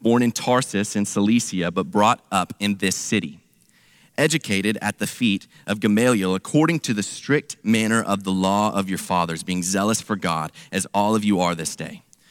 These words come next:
So clearly, this man had an incredible influence. Now, keep in mind that Paul, before he was Paul, was a guy named Saul, and Saul did persecute Christians. So maybe Gamaliel let these people pass here, but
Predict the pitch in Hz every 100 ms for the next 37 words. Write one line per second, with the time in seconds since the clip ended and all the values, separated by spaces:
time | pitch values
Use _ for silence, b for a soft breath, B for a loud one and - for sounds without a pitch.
0 | b - - 120 - 127 120 98 87 82
1 | 110 123 - 101 90 82 76 95 87 95
2 | 95 - 110 104 95 90 98 92 85 76
3 | - B 175 123 123 b b - 208 175
4 | 143 143 120 113 110 - 135 107 107 -
5 | 117 110 110 104 - - 95 90 90 92
6 | 92 90 87 - 104 87 85 87 127 104
7 | 98 107 95 90 b b _ - 117 104
8 | - 95 - 90 - 82 - 104 98 107
9 | 101 92 B - 110 110 107 98 95 98
10 | 101 92 101 - 85 113 101 90 - -
11 | 98 87 82 104 85